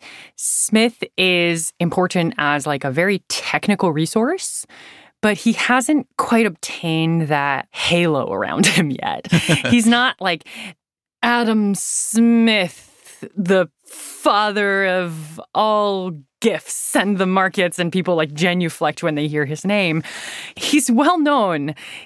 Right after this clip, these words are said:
Speaker 1: but he hasn't acquired that intellectual authority yet.
Speaker 2: So his writing wasn't treated like a religious text, more like a blueprint, perhaps.
Speaker 1: Absolutely. That's a great way of describing it.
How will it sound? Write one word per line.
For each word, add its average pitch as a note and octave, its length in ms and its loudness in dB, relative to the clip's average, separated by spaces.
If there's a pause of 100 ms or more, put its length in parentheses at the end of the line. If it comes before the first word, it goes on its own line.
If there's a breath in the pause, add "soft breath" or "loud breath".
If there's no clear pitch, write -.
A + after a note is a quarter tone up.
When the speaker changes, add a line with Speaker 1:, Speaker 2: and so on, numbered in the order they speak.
(120)
Speaker 1:
but A3+ 100 0
he - 80 0
hasn't A3+ 160 2
acquired E3 360 0
that C#3+ 140 0
intellectual C#3 460 -4
authority - 540 -6
yet. - 180 -8 (360)
Speaker 2:
So - 140 4
his F3+ 180 4
writing A#3 280 2
wasn't D#3+ 400 -2
treated C#3 420 2 (140)
like B2+ 400 2
a A#2 60 2
religious D3 520 0
text, - 420 -4
more C#3 180 4
like C3+ 180 0
a A2 60 0
blueprint, B2+ 680 0 (120)
perhaps. - 680 -4 (140)
Speaker 1:
Absolutely. E3 600 0
That's A3 180 0
a A#3+ 80 0
great E3+ 200 0
way - 300 -6 (220)
of D#3+ 100 -4
describing - 480 -2
it. - 140 -6